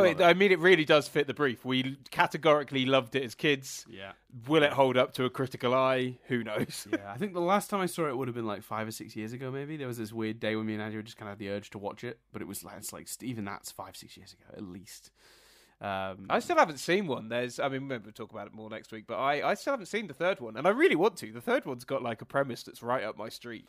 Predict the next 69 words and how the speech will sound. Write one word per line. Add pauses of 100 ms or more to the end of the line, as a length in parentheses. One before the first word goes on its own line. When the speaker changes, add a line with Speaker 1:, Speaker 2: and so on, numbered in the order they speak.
Speaker 2:
Like,
time
Speaker 1:
Third
one
Speaker 2:
travel
Speaker 1:
was,
Speaker 2:
shit
Speaker 1:
third
one
was
Speaker 2:
is
Speaker 1:
surprisingly
good. (440)
Third
one
was
surprisingly
good.
Speaker 2:
I've
seen
Speaker 1:
Don't,
Speaker 2:
International. (380)
Speaker 1:
don't,
Speaker 2:
Which
Speaker 1:
oh,
you
haven't,
have
you? (760)
Poor
Speaker 2:
I
Speaker 1:
thing.
Speaker 2:
didn't
mind
International.
International
was
a
fun
romp
for
a
Sunday
afternoon (160)
viewing
with
Speaker 1:
Yeah,
you're
Speaker 2:
family
Speaker 1:
right.
I,
I (120)
Speaker 2:
music.
Speaker 1:
see.
I
went
to
the
effort
of
going
to
the
cinema
to
see
that
and
felt